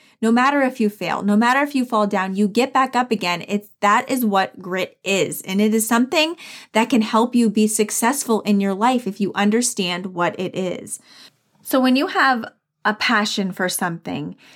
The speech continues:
and you know that you can get better at something and that you get back up again and again, even if you fall or you fail, that is going to mean more than having a high I Q.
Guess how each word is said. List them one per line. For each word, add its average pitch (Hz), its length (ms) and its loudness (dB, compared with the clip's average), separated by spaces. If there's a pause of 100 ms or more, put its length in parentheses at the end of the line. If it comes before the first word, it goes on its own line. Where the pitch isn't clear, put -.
(120)
and 220 200 4
you 254 160 4
know 262 360 4
that 285 240 0
you 240 80 2
can 240 180 2
get 202 220 0
better 180 260 0
at 165 180 -6
something 175 560 -12 (320)
and 202 300 0
that 208 120 2
you 233 360 2
get 226 220 2
back 214 240 0
up 202 160 0
again 202 400 0
and 226 100 2
again, 190 460 -2
even 240 260 2
if 254 180 0
you 240 120 2
fall 202 260 0
or 196 40 -2
you 196 180 -4
fail, 170 500 -4 (300)
that 226 360 2
is 294 140 2
going 240 360 2
to - 120 -4
mean 226 340 2
more 202 560 0 (280)
than 240 140 4
having 262 440 2
a 262 80 2
high 262 320 0
I 269 140 2
Q. 285 580 0